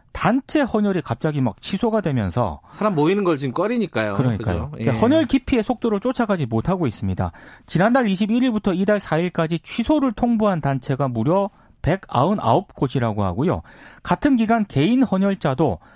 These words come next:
Speaker 1: 만 칠천오백 명 이상이나 감소를 하고 있습니다.
Speaker 2: 네. 신종 코로나 바이러스 사태가, 사태의 여파가 진짜 사회 곳곳에 지금 영향을 미치고 있는데,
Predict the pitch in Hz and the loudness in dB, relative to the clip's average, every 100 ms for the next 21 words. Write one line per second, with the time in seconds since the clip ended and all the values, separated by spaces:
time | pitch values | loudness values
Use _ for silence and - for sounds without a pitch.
0 | - - 113 160 220 262 226 254 117 120 | -14 0 2 2 0 -2 0 0 0 0
1 | 196 226 226 175 113 135 208 160 107 - | 2 2 2 0 0 0 0 0 -2 -4
2 | 107 117 120 143 143 90 - 82 - - | -4 -4 -4 -4 -4 -6 -8 -12 -12 -12
3 | 127 120 120 117 - - _ - 180 196 | -10 -8 -10 -14 -20 -20 _ -16 -8 -8
4 | 190 190 190 165 151 143 135 - 165 - | -4 -4 -2 -2 0 -2 -6 -12 -12 -10
5 | - 151 143 127 120 143 156 160 - - | -4 -2 -2 -4 -4 -4 -2 -2 -6 -8
6 | - 180 120 120 - 202 147 139 156 110 | -6 -2 0 -2 -2 -4 0 -2 -2 -6
7 | _ - - - - 123 - 233 - 135 | _ -20 -20 -14 -10 -8 -2 -4 -4 -8
8 | - 254 226 190 131 123 123 120 107 104 | -6 -4 -2 -2 -2 -4 -4 -4 -4 -4
9 | 127 127 113 110 - 156 117 104 113 170 | -2 -4 -6 -10 -10 -8 -6 -8 -8 -6
10 | 123 | -6